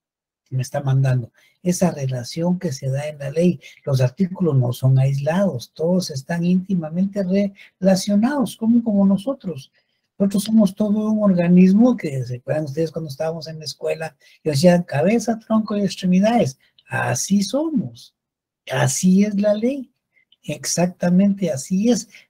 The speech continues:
Todo está íntimamente relacionado.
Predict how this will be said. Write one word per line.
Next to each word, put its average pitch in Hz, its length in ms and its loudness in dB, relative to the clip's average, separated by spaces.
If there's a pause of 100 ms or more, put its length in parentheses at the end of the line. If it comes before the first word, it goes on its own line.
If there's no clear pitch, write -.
(140)
Todo 196 300 6
está 190 460 -2
íntimamente 175 880 -4
relacionado. 165 1600 -4